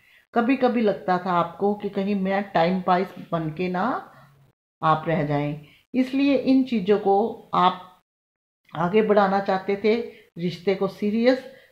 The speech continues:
लेकिन इस person ने की चुप्पी जो थी आपको खटकने लगी। नए-नए तो आपने सोचा कि कोई बात नहीं, समझ,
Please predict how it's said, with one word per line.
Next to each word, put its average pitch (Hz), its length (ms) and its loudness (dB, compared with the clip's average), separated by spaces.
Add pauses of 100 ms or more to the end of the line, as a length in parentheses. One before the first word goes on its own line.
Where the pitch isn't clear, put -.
लेकिन 180 260 -2
इस - 260 -4
person 185 400 0
ने 180 100 -2
की 180 180 -6
चुप्पी 208 440 -4
जो 185 200 0
थी 202 400 -4 (200)
आपको 170 580 2 (360)
खटकने 156 460 -4
लगी। 135 300 -2 (520)
नए-नए 220 480 4
तो 220 160 0
आपने 185 480 0
सोचा 180 360 -2 (640)
कि 214 80 0
कोई 208 240 2
बात 175 340 4
नहीं, 190 160 0
समझ, 180 400 0